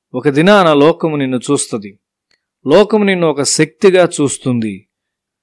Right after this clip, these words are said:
ఇప్పుడు మొదటి ఆదాము స్వభావము మరియు రెండవ ఆదాము స్వభావము మధ్య పోరాటమున్నది. నీవు ఏ స్వభావాన్ని పోషించబోచున్నావు?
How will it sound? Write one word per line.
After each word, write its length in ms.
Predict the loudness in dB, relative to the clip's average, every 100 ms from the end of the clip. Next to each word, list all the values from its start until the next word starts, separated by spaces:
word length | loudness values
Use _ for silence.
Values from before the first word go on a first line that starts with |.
| _ _ _ _ _ -2
ఇప్పుడు 380 | 0 4 6 8
మొదటి 380 | 6 2 4 4
ఆదాము 440 | 4 6 4 2
స్వభావము 680 | 0 0 2 4 4 4 0
మరియు 340 | 0 2 2 2
రెండవ 360 | 2 2 4
ఆదాము 400 | 4 4 2 0
స్వభావము 560 | -2 -2 0 2 0 -2
మధ్య 540 | -2 -4 0 0 0 -2
పోరాటమున్నది. 840 | -2 2 2 0 -2 -4 -6 -14 _ _ _ _ _ -4
నీవు 200 | 0 2
ఏ 260 | 4 6 6
స్వభావాన్ని 720 | 4 2 4 4 4 2 -2
పోషించబోచున్నావు? 1300 | -2 -2 0 -4 -4 -2 -2 -2 -6 -4 -6 -8